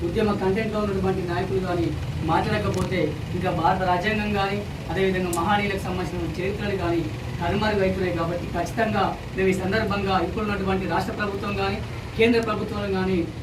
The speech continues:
మేము అంబేద్కర్ పూలే మహాజన సంఘం నుంచి ఒక డిమాండ్ అనుకోవచ్చు, లేకపోతే ఒక ప్రతిపాదన అనుకోవచ్చు, ఏదైనా వాళ్ళు స్వీకరించే దాన్ని బట్టి ఉంటుంది. కాబట్టి మేము మాత్రం ఆ ప్రజా సంఘాల తరఫున మేము డిమాండ్గానే మేము ముందు పెడతా ఉన్నాం. ఏమిటి అంటే మహాత్మా జ్యోతిరావు పూలే,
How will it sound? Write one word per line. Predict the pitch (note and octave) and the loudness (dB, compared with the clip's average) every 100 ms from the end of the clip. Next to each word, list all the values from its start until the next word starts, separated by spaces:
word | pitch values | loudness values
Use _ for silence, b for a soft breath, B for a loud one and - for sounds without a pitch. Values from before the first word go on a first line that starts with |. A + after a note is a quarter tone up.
| E3+ | -2
మేము | F3 F3+ E3 | 2 2 2
అంబేద్కర్ | F#3+ A3 G#3+ G#3+ | 2 0 -2 0
పూలే | F#3+ G3 | 0 2
మహాజన | F#3 F3 G3+ | 2 0 -2
సంఘం | - F#3+ F#3 F#3 | -2 0 0 0
నుంచి | F3 F#3+ D#3+ D#3 - - | 0 -2 -2 -2 -6 -2
ఒక | F#3+ F#3 | 0 4
డిమాండ్ | G3+ A3+ A3 | 4 4 2
అనుకోవచ్చు, | G#3+ G#3+ A3 G#3+ A#3+ - - - | 0 2 0 2 -2 -2 -6 -4
లేకపోతే | F#3 G3 G3 F#3+ | -2 0 0 -2
ఒక | E3 | 0
ప్రతిపాదన | F3+ A3+ A#3+ A#3 | 0 2 4 4
అనుకోవచ్చు, | A3 G#3+ G#3+ G3+ G3+ F3 D3+ - - | 2 -2 -2 -2 -2 -2 -4 -8 -2
ఏదైనా | F#3+ A3+ A3+ A3 | 0 2 2 2
వాళ్ళు | F#3+ F#3 F#3 | 0 -2 -2
స్వీకరించే | G3 G3+ G#3+ G3 F#3+ | -4 -2 -2 -2 -2
దాన్ని | F#3 F3 | -2 -2
బట్టి | F3 F3+ | -2 -4
ఉంటుంది. | F3 G#3+ G3+ | -2 0 2
కాబట్టి | F#3 F#3 F#3+ F3 D3+ - - D#3+ | 2 0 0 2 0 -4 -6 0
మేము | F#3+ C4 | 4 6
మాత్రం | A#3+ A#3 A#3 G#3+ | 6 2 -2 -4
ఆ | |
ప్రజా | - A3 | -2 0
సంఘాల | B3 A3+ G#3+ G3+ | 0 0 -2 -2
తరఫున | F#3+ F#3 F#3 F#3+ | -2 -4 -2 -2
మేము | E3+ | 0
డిమాండ్గానే | F3+ G3 A#3 A3+ G#3+ G3 E3+ - - F#3 | 0 2 4 4 2 0 -2 -4 -4 0
మేము | F#3+ | 2
ముందు | G3 F#3+ | 2 2
పెడతా | F#3+ F#3+ G3+ | 2 2 0
ఉన్నాం. | G3+ G#3 - - - | 0 -2 -4 -6 -4
ఏమిటి | F#3 A#3+ A#3 | 0 0 2
అంటే | A3 G#3+ G#3 | 2 2 2
మహాత్మా | F#3+ A3+ - A3+ | 2 2 0 -2
జ్యోతిరావు | F#3+ G#3 B3 A#3 A3+ | 0 0 2 2 2
పూలే, | A3 G#3+ | 0 -2